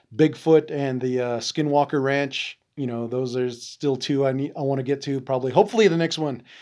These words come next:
And, uh, other than that, um, you know, just on behalf of the, uh, the nonprofit and the Klagetoh Veterans Organization and the Klagetoh Veterans Podcast,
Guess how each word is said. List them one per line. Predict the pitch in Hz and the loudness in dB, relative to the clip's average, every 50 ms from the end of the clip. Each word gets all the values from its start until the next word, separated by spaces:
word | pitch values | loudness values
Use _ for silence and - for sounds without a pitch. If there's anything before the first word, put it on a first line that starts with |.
| - - - - - - _ - | -20 -20 -20 -20 -20 -20 _ -6
And, | - 147 147 143 139 | -2 0 2 2 2
uh, | 135 127 | 4 6
other | 160 180 175 180 | 6 8 8 8
than | 170 160 | 6 6
that, | 151 147 147 143 139 139 - | 4 2 2 2 0 -2 -2
um, | 139 135 127 127 127 120 120 120 120 - | -2 -2 -2 -2 -4 -4 -6 -8 -8 -10
you | 190 151 135 | -8 -6 -6
know, | 131 123 123 120 | -6 -6 -6 -8
just | 120 120 123 120 - - - - | -8 -8 -8 -8 -8 -10 -10 -10
on | - 143 139 131 | -6 -4 -4 -2
behalf | 127 135 131 131 143 147 147 147 - | 0 0 2 2 4 2 2 2 0
of | 147 139 127 | -2 0 0
the, | 139 135 135 139 | 0 0 0 0
uh, | 135 131 127 127 123 120 120 117 113 - _ _ _ _ _ _ _ - | 0 0 0 -2 -2 -4 -4 -6 -10 -16 _ _ _ _ _ _ _ -4
the | 131 | -2
nonprofit | 135 147 151 160 156 143 147 - 151 147 147 139 139 - 147 143 139 139 _ _ _ _ - | 2 4 6 6 6 4 2 2 4 4 4 4 2 -2 -6 -6 -6 -8 _ _ _ _ -10
and | 143 127 123 120 120 117 117 113 110 110 107 117 120 - _ _ - | -8 -8 -6 -6 -6 -8 -8 -8 -10 -10 -10 -12 -12 -14 _ _ -16
the | - | -14
Klagetoh | - - 147 135 135 127 127 139 131 | -6 0 0 0 0 0 -2 -4 -4
Veterans | 123 135 135 135 135 131 127 127 120 120 | -2 -2 -2 0 -2 -2 -4 -4 -6 -6
Organization | - 165 147 127 127 127 123 147 196 202 - - 190 180 175 175 170 147 | -4 -2 -2 -2 -2 -2 2 4 4 4 4 2 0 0 0 0 0 -2
and | 139 135 131 | -2 -4 -6
the | 131 123 | -6 -4
Klagetoh | - 139 135 127 127 - 135 135 | -2 -2 -2 -2 -4 -6 -8 -6
Veterans | 120 127 131 127 127 120 120 117 - | -4 -4 -4 -4 -4 -6 -8 -10 -8
Podcast, | - - 175 180 175 147 - 160 156 151 151 147 147 143 139 - - | 0 4 6 6 6 4 2 -2 0 0 2 2 0 -2 -4 -6 -10